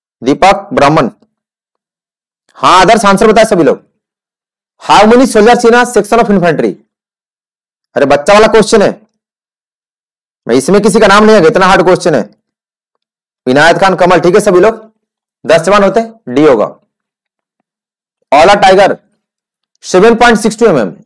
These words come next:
एलएमजी राइफल का, अरे यार, साधारण fire rate कितना राउंड प्रति मिनट? बीस, एक सौ पचास, साठ या पांच?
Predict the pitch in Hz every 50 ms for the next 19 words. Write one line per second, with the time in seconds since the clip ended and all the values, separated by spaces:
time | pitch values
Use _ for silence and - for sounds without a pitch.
0 | - 165 180 202 240 247 240 226 233 196 180 180 180 214 233 185 147 120 120 -
1 | - _ _ _ _ _ _ _ _ _ _ _ _ - - - _ _ _ _
2 | _ - - 120 120 127 117 107 107 107 110 113 117 113 - - _ - - -
3 | - - _ _ _ _ _ _ _ _ _ _ _ _ _ _ _ _ _ _
4 | _ - 185 175 165 165 165 190 202 220 240 254 269 254 - _ _ _ _ _
5 | _ _ _ _ _ _ _ _ _ _ _ _ _ - - 175 185 208 233 240
6 | 220 254 254 254 - 214 190 208 220 220 233 226 - 190 170 156 170 143 117 101
7 | - - - _ _ _ _ _ _ _ - 110 110 143 175 208 226 220 - -
8 | - _ _ _ _ _ _ _ _ _ _ _ _ _ _ 156 165 160 220 220
9 | - 147 165 147 151 151 151 - - _ _ _ _ _ _ _ _ _ - -
10 | - 185 202 185 208 208 170 151 135 113 90 - - -